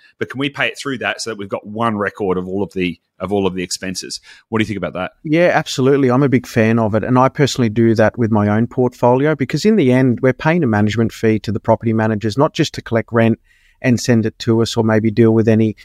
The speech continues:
Speaker 2: issues that may arise once in a blue moon, but we're also, uh, requesting or guiding them or asking them to also manage the expenses of the property as well. So what you've made and what you've directed as a point, Goose, is brilliant because I see so many people, they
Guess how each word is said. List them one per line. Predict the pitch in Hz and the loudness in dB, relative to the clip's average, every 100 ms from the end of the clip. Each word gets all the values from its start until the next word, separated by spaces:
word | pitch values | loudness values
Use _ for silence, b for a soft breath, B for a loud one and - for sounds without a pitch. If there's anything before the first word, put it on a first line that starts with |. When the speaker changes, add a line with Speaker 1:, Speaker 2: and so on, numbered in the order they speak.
| b - | b -2
Speaker 2:
issues | 139 - 127 | 0 2 2
that | 120 117 | 2 0
may | 123 120 | 2 2
arise | 113 117 120 120 - | 2 2 4 2 2
once | 123 120 127 | -2 -2 -2
in | |
a | |
blue | 110 117 107 | -2 -2 0
moon, | 120 170 127 101 | 2 4 4 0
but | 104 | -2
we're | 139 156 | -2 0
also, | 170 - 143 127 - _ _ _ - | -2 0 0 0 -4 _ _ _ -4
uh, | |
requesting | 127 120 - 135 - 127 | 0 0 0 0 0 0
or | 110 107 | 0 -2
guiding | 120 117 120 117 | 0 2 2 2
them | 117 110 | 0 0
or | 107 | 0
asking | 117 131 - 135 113 | 2 2 0 -2 0
them | 110 | 0
to | 101 | 0
also | 127 - 113 | -2 0 0
manage | 113 117 120 110 | 2 4 2 0
the | 120 | -2
expenses | - - 113 107 117 | -4 0 0 0 0
of | 117 | 0
the | 113 | 0
property | 120 110 107 110 | 0 0 -2 -4
as | 104 | 0
well. | 127 120 87 - _ _ _ | 2 2 0 -8 _ _ _
So | - 135 123 | -4 2 2
what | 170 180 | 2 2
you've | 131 | 0
made | 120 123 120 | 2 2 4
and | 110 117 | 2 0
what | - | -2
you've | 123 104 | -4 0
directed | 120 117 127 | 0 2 0
as | 110 98 | 0 -2
a | |
point, | - 117 117 123 | -4 0 2 0
Goose, | - 120 - | -2 -2 -2
is | 107 | -6
brilliant | - 139 127 95 - | 2 4 4 0 -6
because | 113 120 113 | -6 -4 -4
I | |
see | 104 - | -4 -4
so | 123 - 151 | -2 0 2
many | 156 120 | 2 -2
people, | - 120 139 123 | 0 0 0 -2
they | 110 113 110 | 2 2 2